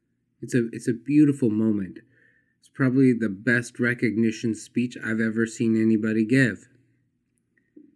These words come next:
The thing is that that isn't the first time that Mister Rogers has asked people to reflect on those who've loved us into being. And normally when he would invite those to participate with him, it wasn't ten seconds, it was a minute.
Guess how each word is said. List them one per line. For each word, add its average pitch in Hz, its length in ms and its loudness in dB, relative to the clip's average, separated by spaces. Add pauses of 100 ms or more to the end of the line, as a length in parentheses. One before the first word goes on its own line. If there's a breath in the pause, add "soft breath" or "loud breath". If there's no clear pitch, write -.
The 139 100 -2
thing 185 300 8
is 156 240 6 (280 soft breath)
that 135 200 2
that 160 260 -2
isn't 139 340 4
the 123 100 -4
first 143 380 0
time 131 360 4
that 113 140 2
Mister 117 340 0
Rogers 113 500 -2
has 107 260 -8
asked 117 340 -6
people 113 320 -4
to - 120 -8
reflect 135 540 -6 (320 soft breath)
on 117 160 2
those 131 320 4
who've 110 240 0
loved 120 400 0
us 123 320 -6
into 113 280 -4
being. 104 560 -4 (400)
And 123 160 6
normally 139 460 10
when 113 220 8
he 123 120 4
would 117 140 6
invite 107 500 2
those 113 540 0
to - 120 -4
participate - 720 -6
with 104 200 -8
him, 101 280 -4
it 113 200 -4
wasn't 127 480 0
ten 104 220 -6
seconds, 98 640 -6
it 104 160 -8
was 104 220 -6
a 101 80 -4
minute. 110 540 0